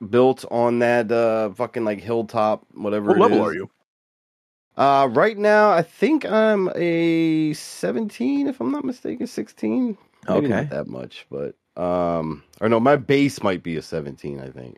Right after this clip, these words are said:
Speaker 1: I don't think I'm that high. But,
Speaker 2: No, if
Speaker 1: uh,
Speaker 2: your base is a seventeen, you're, you're definitely not. You're higher than a seventeen, I think, dude.
Speaker 1: Well, I forget. I might have to load it up to see, but,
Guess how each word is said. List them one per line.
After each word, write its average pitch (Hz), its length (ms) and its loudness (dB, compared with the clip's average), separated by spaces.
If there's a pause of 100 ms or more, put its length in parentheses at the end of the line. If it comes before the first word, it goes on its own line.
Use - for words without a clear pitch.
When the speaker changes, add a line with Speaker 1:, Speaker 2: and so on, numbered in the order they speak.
Speaker 1:
I - 40 -10
don't 90 160 -2
think 76 160 -4
I'm 69 240 -8 (160)
that 55 220 -20
high. - 100 -20 (1500)
But, 117 360 2
Speaker 2:
No, 117 60 4
if 113 60 8
Speaker 1:
uh, 107 420 6
Speaker 2:
your 101 100 0
base 147 260 2
is 117 100 -8
a 110 80 0
seventeen, 117 680 0
you're, 107 300 4 (140)
you're 117 540 2
definitely 107 520 0
not. 98 360 2
You're 127 140 2
higher 113 420 2
than 95 100 -4
a 90 60 -2
seventeen, 104 680 -2
I - 120 -10
think, - 320 -10
dude. - 260 -14 (600)
Speaker 1:
Well, - 140 -16
I - 120 -14 (360)
forget. 67 400 -14
I - 20 -14
might 80 140 -8
have 78 120 -12
to - 60 -16
load 71 260 -8
it 69 100 -10
up 69 120 -12
to - 100 -20
see, 69 280 -14
but, 62 240 -14